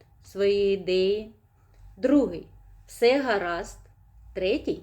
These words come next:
Все дуже класно. Прям супер. Прям краще, ніж ви очікували. Так. Двадцять п'ять відсотків це виконані дії. Наприклад, ви розрахували свій майбутній бюджет.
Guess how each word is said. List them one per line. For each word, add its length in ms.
Все 240
дуже 540
класно. 560
Прям 240
супер. 580
Прям 240
краще, 480
ніж 220
ви 200
очікували. 600
Так. 220
Двадцять 500
п'ять 360
відсотків 680
це 160
виконані 680
дії. 480
Наприклад, 500
ви 240
розрахували 760
свій 280
майбутній 560
бюджет. 440